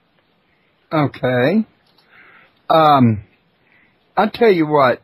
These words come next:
I'm showing that we got twelve minutes remaining, and I don't think we're gonna have time to get all the questions in during that twelve minutes, and I realize, uh, you have to go to work today. So why don't you give us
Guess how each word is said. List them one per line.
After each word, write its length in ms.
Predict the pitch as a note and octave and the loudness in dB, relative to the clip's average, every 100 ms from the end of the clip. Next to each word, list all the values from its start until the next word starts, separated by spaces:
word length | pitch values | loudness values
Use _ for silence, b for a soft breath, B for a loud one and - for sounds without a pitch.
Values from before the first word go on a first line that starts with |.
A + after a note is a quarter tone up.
| _ | _
I'm 200 | C#3 C#3 | -4 -4
showing 380 | C3+ - A#3 G#3 | -4 -6 -4 -2
that 120 | C#3+ | -2
we 120 | C3 C#3+ | -2 -2
got 260 | D3 - | -2 -4
twelve 320 | - E3 E3 | -6 -2 0
minutes 320 | D3 D3+ C#3+ C#3 | 0 -4 -4 -2
remaining, 540 | C3 D3+ C#3+ A#2+ A#2+ B B B B - | 0 2 2 0 -4 B B B B -8
and 120 | C#3 | -4
I 80 | B2+ | -2
don't 220 | E3 G3 | -2 -2
think 160 | G3 E3 | -4 -6
we're 80 | |
gonna 240 | D3+ C#3 C3+ | -4 -2 -2
have 160 | B2+ | -4
time 240 | - D3 C3+ | -4 -4 -2
to 80 | B2+ | -4
get 160 | B2+ | -4
all 180 | B2+ C#3 | -2 -4
the 60 | C3+ | -6
questions 480 | - C#3+ - C3 | -4 -4 -4 -4
in 160 | C3+ C3+ | 0 0
during 220 | C#3 C3+ | 0 0
that 200 | C3 - | -2 -4
twelve 220 | - C#3+ | -2 0
minutes, 240 | C3+ D3 C#3 | 2 0 0
and 120 | C#3 | 0
I 160 | B2+ A#2 B B B B | 0 -4 B B B B
realize, 500 | D3+ F#3+ E3 C#3 B2 D#3 | -2 2 2 0 -4 -4
uh, 200 | C3+ B2 | -2 -2
you 260 | C3 E3+ | -4 -2
have 240 | D3+ B2+ - | -2 -2 -6
to 100 | B2 | -4
go 160 | B2 | -2
to 60 | A#2 | 0
work 260 | C3 D#3+ | -2 -4
today. 460 | - C3+ A#2+ A#2 C3 B B B B | -8 -6 -2 -2 -4 B B B B
So 320 | - D3+ C3+ - - | -2 -2 -2 -8 -18
why 320 | D3+ D3 A3+ | -6 -2 0
don't 440 | D#4+ B3+ E3+ D#3 - _ _ - | 0 0 0 -2 -12 _ _ -10
you 280 | D3+ E3+ D3+ | -4 -4 -4
give 320 | C3+ E3 D3+ | -2 0 2
us 440 | D3 C#3 B2+ - | 0 0 -4 -14